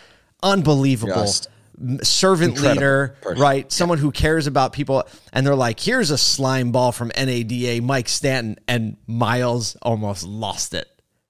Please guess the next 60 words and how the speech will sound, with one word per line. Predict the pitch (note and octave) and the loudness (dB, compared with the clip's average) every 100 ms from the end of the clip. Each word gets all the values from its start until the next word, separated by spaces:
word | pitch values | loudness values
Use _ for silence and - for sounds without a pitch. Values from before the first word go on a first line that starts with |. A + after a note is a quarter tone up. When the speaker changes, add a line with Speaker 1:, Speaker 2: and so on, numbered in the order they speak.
| _ _ _ | _ _ _
Speaker 1:
'cause | C#3 - | -2 2
he | F3+ | 2
got | |
Speaker 2:
Right, | C3+ D3 | 2 2
Speaker 1:
to | |
meet | B2 | 0
Speaker 2:
'cause | A2+ | 2
Speaker 1:
Mike | B2+ B2+ | 2 4
Speaker 2:
he's | |
met | F#3 | 2
Speaker 1:
Stanton. | A3 C3 | 2 0
Speaker 2:
Mike, | G2+ - - | -2 -4 -8
right? | G#2 C#3 F3 | 0 0 0
Speaker 1:
Yes. | A2+ G#2+ C#3+ | -2 0 0
Speaker 2:
Because | D3+ | 0
he's | B2+ C#3 | 0 0
an | D#3 | 2
incredible | D#3 A2+ E3+ F3 | 2 2 2 2
person | - F#3 D#3+ F3 | 2 0 2 2
Speaker 1:
And | |
he's | A3+ D3 | 2 4
Speaker 2:
he | |
Speaker 1:
met | F#3 G#3 | 4 6
a | |
lot | G3+ | 4
Speaker 2:
does | G#3+ | 4
Speaker 1:
of | G3 | 2
Speaker 2:
care | - | 2
about | |
the | C#4+ B2+ | 2 0
Speaker 1:
dealers. | G2+ | -2
Speaker 2:
customer, | A2 - - G2 F2 - | -2 -4 -6 -6 -6 -2
and | C3 | -2
he | C3 | 0
does, | B2+ C3 B2+ | 0 0 0
and | C#3 | -2
he's | C3 | -2
met | A#2 C#3+ | 0 0
a | D3+ | -2
ton | - C#3+ | -6 -6
of | C3+ | -4
dealers. | A#2+ F3+ A2+ - | -4 -4 -4 -6
Yeah, | A#2+ C3 - - | -8 -8 -10 -8
right. | C3+ - | -6 -4
Yeah, | F3 G3+ - | 0 0 0
and, | F3+ - - - | -2 -2 -6 -2
yeah, | E3+ B2+ - | 0 0 -2
and | C#3 | -4
your | C#3 | -2
son's | - G3 B3+ | -4 -4 0
met | G3 | 0
a | |
ton | G#3 - G#3+ | 0 -4 -6
of | |
dealers. | G#3+ C#4+ D4+ A3+ | -4 -2 -2 -2
He's | G#3+ | 0
like, | B3+ | 0
"No, | C#4 F4 | 2 0
these | F4+ F4 | 2 4
are | E4 F#4 | 2 0